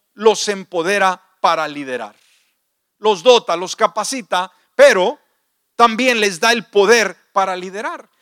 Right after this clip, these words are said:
Entonces, imagínense, con el poder de Dios va a ser difícil poder ser un buen líder. Pregunto.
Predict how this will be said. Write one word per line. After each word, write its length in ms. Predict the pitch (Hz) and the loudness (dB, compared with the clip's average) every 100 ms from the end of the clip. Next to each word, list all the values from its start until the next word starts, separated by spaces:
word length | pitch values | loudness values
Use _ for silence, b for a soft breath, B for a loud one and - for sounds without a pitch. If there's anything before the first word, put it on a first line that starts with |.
| _ | _
Entonces, 300 | 208 214 226 | -10 -8 -6
imagínense, 600 | 240 226 285 247 240 214 _ - | -6 -6 -4 -2 -2 -2 _ -2
con 200 | 247 240 | 0 0
el 120 | 220 | -2
poder 340 | 220 226 294 | 2 4 4
de 120 | 302 262 | 4 -4
Dios 280 | 220 202 185 | -2 -2 -2
va 80 | 233 | -2
a 40 | |
ser 220 | - 233 | -2 -4
difícil 680 | 202 190 269 262 254 214 160 _ | -6 -8 -6 -4 -6 -8 -10 _
poder 520 | - 202 180 233 214 - | 0 2 2 0 0 -6
ser 300 | - - 226 | -6 -2 0
un 120 | 240 240 | 0 2
buen 160 | 247 | 2
líder. 340 | 254 285 285 - | 2 2 0 2
Pregunto. 680 | 220 277 311 330 240 - | -2 0 4 6 6 2